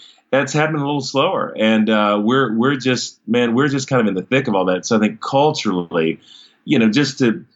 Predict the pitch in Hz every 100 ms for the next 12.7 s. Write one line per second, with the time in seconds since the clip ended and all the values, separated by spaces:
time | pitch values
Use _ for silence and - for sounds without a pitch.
0 | _ 117 123 110 110 110 117 113 113 113
1 | 110 113 107 - 95 87 - 101 92 123
2 | 113 - 107 - 107 101 90 98 90 104
3 | 104 95 95 90 98 87 - 101 98 92
4 | _ - _ - 151 139 127 160 180 131
5 | 104 92 87 87 104 98 98 95 95 98
6 | 107 104 101 104 104 98 107 - 95 104
7 | 101 95 95 95 95 92 101 110 110 113
8 | 104 101 101 101 101 95 92 92 92 98
9 | 95 104 104 - 123 107 95 - _ _
10 | _ _ 107 104 131 113 107 123 117 120
11 | 113 113 113 98 90 117 110 - 107 98
12 | - 110 104 107 113 110